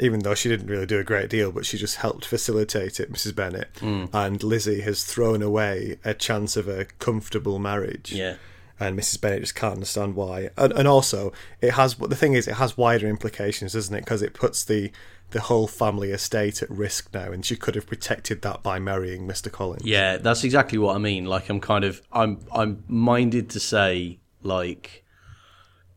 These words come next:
Speaker 2: I'm minded to say that Missus Bennet, though she is a cretin, does have a reasonable point at this point.
Speaker 1: Mm. Although I would, as I said before, I would say she could have played that better by finding a more suitable sister, and I think there was one which she could have conceivably found.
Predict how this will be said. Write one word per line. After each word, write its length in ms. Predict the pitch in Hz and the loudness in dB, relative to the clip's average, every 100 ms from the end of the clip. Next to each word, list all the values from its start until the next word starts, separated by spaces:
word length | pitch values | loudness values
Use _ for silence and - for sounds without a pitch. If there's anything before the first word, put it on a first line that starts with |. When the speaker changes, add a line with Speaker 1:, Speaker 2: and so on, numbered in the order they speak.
| _ _ _ _ _ | _ _ _ _ _
Speaker 2:
I'm 160 | 120 110 | 2 6
minded 340 | 120 123 113 113 | 6 6 4 0
to 120 | 104 | -4
say 360 | - 117 104 95 | 2 4 6 4
that 200 | 98 - | 0 2
Missus 320 | 117 120 107 | 2 2 0
Bennet, 420 | 113 107 95 - | 2 2 2 -2
though 160 | 107 101 | 0 0
she 200 | - 98 | 0 0
is 100 | 95 | -2
a 60 | |
cretin, 640 | - - 110 - 101 87 - - - - - | -6 4 4 4 -2 -6 -12 -16 -20 -8 0
does 200 | 110 - | 2 2
have 140 | 98 | 0
a 40 | |
reasonable 520 | 95 98 95 95 87 90 | 0 0 0 -2 -4 -6
point 400 | - 98 87 - - | -2 -2 -4 -10 -14
at 120 | - - | -14 -12
this 120 | 87 | -12
point. 380 | - 92 87 - - 110 | -8 -8 -8 -12 -10 -4
Speaker 1:
Mm. 300 | 113 - - | -4 -6 2
Although 240 | 147 143 147 | 6 8 8
I 100 | 151 | 8
would, 180 | 135 | 4
as 380 | - 127 - 147 | 0 0 2 2
I 40 | 131 | 2
said 180 | 131 | 0
before, 360 | 107 - 117 110 | 0 2 4 6
I 60 | 123 | 4
would 100 | 117 | 4
say 220 | - 104 | 0 0
she 240 | - 120 | 0 0
could 140 | - 110 | 0 -2
have 140 | - | 0
played 260 | - 107 104 | 0 0 0
that 180 | 101 | -2
better 300 | - 101 - | -2 -4 -4
by 280 | - 101 92 | -2 -2 -4
finding 540 | - - 104 104 104 98 | -6 -2 0 0 0 -2
a 60 | |
more 220 | 98 95 92 | -2 -2 -2
suitable 480 | - 104 - 98 98 | -2 -2 -4 -6 -6
sister, 540 | - 98 - - - | -4 -6 -4 -4 -4
and 100 | 98 | -4
I 40 | 98 | -2
think 220 | - 110 | 0 0
there 80 | 107 | 0
was 320 | 98 98 101 | 0 0 -2
one 240 | 104 92 92 | -4 -4 -4
which 140 | - | -6
she 100 | 107 | -4
could 180 | - 107 | -2 -2
have 140 | 92 | -4
conceivably 500 | - - 101 90 - | -8 -4 -4 -6 -10
found. 480 | - 92 87 - | -10 -8 -8 -12